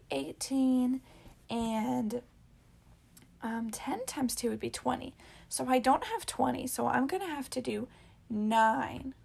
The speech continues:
in each group. If I do two groups of nine, that would be eighteen. So this is what I write right here. I say that I, I put nine in each group.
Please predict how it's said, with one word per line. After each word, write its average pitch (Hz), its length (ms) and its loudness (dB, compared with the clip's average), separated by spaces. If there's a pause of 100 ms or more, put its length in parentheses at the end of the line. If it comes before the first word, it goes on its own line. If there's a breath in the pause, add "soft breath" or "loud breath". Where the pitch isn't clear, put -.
(120)
in 214 140 -4
each - 300 -8
group. - 280 -12 (420 loud breath)
If 240 100 0
I 262 80 8
do 254 160 0
two 294 400 -2
groups 262 280 -2
of 214 120 -2
nine, 285 640 0 (480 soft breath)
that - 160 6
would 233 100 2
be 226 240 -2 (100)
eighteen. - 680 -6 (880)
So - 240 -6
this 247 240 0
is 285 100 -6
what 247 180 2
I 226 140 2
write 226 320 -4
right 233 160 -6
here. - 320 -4 (140)
I 233 140 0
say 285 420 0
that 226 160 4
I, 254 340 0
I 226 280 0 (180)
put - 240 -4
nine 208 360 0
in 262 120 4
each 339 240 -6
group. - 280 -4